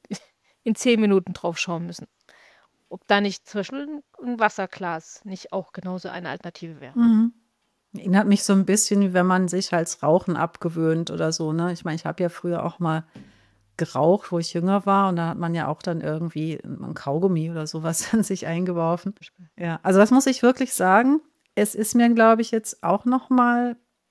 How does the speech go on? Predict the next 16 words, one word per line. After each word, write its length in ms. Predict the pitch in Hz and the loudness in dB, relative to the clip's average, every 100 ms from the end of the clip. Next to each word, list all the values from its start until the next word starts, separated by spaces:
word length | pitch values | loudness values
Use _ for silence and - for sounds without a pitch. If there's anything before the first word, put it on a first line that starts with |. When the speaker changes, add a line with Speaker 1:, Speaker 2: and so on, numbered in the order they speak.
| - | -8
Speaker 2:
äh, 160 | 208 208 | -6 -2
einfacher 640 | - 190 233 - 247 233 | 0 0 0 -2 -4 -4
gefallen, 460 | 226 - 226 220 202 | -4 -2 0 0 -2
wenn 180 | 190 | 0
ich, 220 | 233 - - _ | 0 -2 -16 _
wenn 180 | - 214 | 0 0
ich 160 | 233 180 | 0 -2
was 300 | 175 - - | -4 -4 -2
habe, 520 | 190 233 190 190 240 | 0 2 2 2 2
also 160 | 180 175 | -2 -4
wa-, 100 | 175 | -4
schon 280 | - 226 | 2 4
was 220 | 214 214 - | 4 2 2
Sichtbares 680 | 226 - 160 147 147 - | 0 0 0 0 0 -6
habe, 300 | 156 160 160 | -6 -8 -6
ne? 220 | 175 262 | 0 0